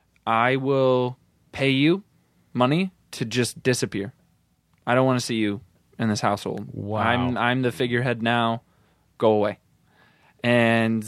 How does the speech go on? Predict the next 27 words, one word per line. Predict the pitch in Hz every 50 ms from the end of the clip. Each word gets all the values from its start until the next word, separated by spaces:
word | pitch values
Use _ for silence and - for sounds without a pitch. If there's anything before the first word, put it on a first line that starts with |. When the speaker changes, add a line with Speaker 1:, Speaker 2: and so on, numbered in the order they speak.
| 110 117
Speaker 1:
uh, | 117 110 110 110 110 107 107 107 107 107 104
my | 107 110 110 107
biological | 101 107 104 107 104 107 107 107 107 104 104 104 107 107 101
grandfather | 110 107 107 110 - 110 110 113 113
on | 110 107
my | 107 104
mom's | 104 113 147 170 156
side, | - 110 110 117 120 110 - 110
uh, | 104 107 107
just | 104 95 - 107 - -
was | 110 113
like, | 107 110 -
"Fine," | - 170 196 165 - - - 98 - - - _ _ - - - - - - - _
and | - 120 123
left. | 131 143 139 117 - - - - -
And | 131 127 117
so | - - 139 127
she | 120 - - - 196 233 254 294
really | 302 240 180 170 160 143 135 123 120 127 _
doesn't | - 151 135 143 147 127 131 117
have | - 139 139 123 104 _
too | - - - 160
much | 156 139 117 - -
beyond | - 131 127 123 120 117
her | - - 127 117 -
own | - 123 123 120 120 120
mom's | 117 113 113 113 110 107 104 104 104 101 - -